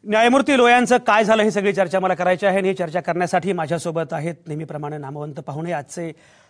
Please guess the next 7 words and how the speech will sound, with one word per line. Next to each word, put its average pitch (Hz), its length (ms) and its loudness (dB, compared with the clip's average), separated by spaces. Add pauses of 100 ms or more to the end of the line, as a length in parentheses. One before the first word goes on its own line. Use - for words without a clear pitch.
(140)
पाहुणे 220 380 4 (260)
फार 202 220 2
महत्त्वाचे 170 560 -2
आहेत. - 320 -20 (840)
ही 277 80 2
story 254 340 2
दिल्यानंतर, 233 760 0